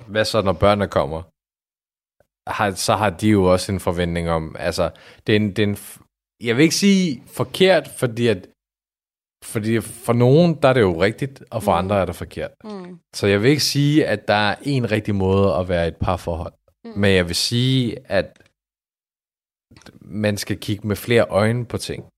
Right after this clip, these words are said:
Speaker 2: Ja.
Speaker 1: Og så gradbøje de ting, vi har taget med os fra fortiden,
Speaker 2: Mm.
Speaker 1: og tage det, tage det med og, og ligesom nuancere det lidt
Speaker 2: Mm.
Speaker 1: i fremtiden.
Speaker 2: Ja.
Speaker 1: Og så er det fint nok, at man har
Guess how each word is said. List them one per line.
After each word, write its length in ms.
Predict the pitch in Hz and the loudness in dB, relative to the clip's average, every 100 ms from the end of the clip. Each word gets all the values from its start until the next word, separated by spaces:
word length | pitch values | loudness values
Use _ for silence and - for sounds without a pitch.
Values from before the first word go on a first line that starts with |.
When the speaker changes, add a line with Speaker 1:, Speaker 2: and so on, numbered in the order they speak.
| - | -6
Speaker 2:
Ja. 180 | 233 180 - _ _ _ - | -2 -2 -4 _ _ _ -8
Speaker 1:
Og 140 | 98 | -6
så 140 | - 110 - - | -2 -4 -6 -4
gradbøje 1000 | 104 107 135 135 117 92 80 80 82 90 _ _ _ _ _ 120 | 2 6 6 4 4 4 2 -2 -4 -10 _ _ _ _ _ -6
de 80 | |
ting, 380 | 104 117 101 92 | -4 -2 -2 0
vi 40 | 95 | 0
har 80 | |
taget 240 | 87 95 87 | 0 -2 -2
med 200 | 87 95 | 0 0
os 140 | 98 | 0
fra 100 | - | -4
fortiden, 580 | 90 107 135 147 135 120 120 | -4 0 0 -2 -6 -8 -6
Speaker 2:
Mm. 540 | 220 196 185 180 170 - _ _ _ - | -4 -4 -6 -8 -12 -16 _ _ _ -10
Speaker 1:
og 100 | 101 | -6
tage 200 | - 92 | 0 0
det, 440 | 92 90 82 67 - _ | 0 -2 -4 -8 -16 _
tage 140 | - 92 | -2 0
det 80 | |
med 400 | 92 95 104 104 - - | 0 2 2 0 -4 -4
og, 340 | 101 85 - - - | 0 0 -2 -14 -8
og 140 | 101 | -6
ligesom 600 | 95 95 92 85 80 - - | -4 -2 -2 -2 -8 -14 -12
nuancere 760 | 101 95 98 95 95 - 175 120 | -8 -2 0 0 0 2 4 4
det 80 | 95 | 4
lidt 280 | 92 95 - | 2 0 -4
Speaker 2:
Mm. 60 | 214 | -2
Speaker 1:
i 40 | |
fremtiden. 500 | 196 185 185 165 - _ _ - | 0 -2 -2 -8 -14 _ _ -8
Speaker 2:
Ja. 160 | 196 147 - _ _ _ _ _ _ - | -4 -4 -8 _ _ _ _ _ _ -6
Speaker 1:
Og 100 | 104 | 0
så 140 | - | 4
er 280 | 139 95 110 | 4 4 2
det 120 | 113 | 0
fint 260 | - 170 160 | 0 0 2
nok, 260 | 117 123 | 4 4
at 120 | 127 101 | 2 0
man 180 | 95 | -2
har 500 | 90 117 117 104 - | -2 2 2 0 -6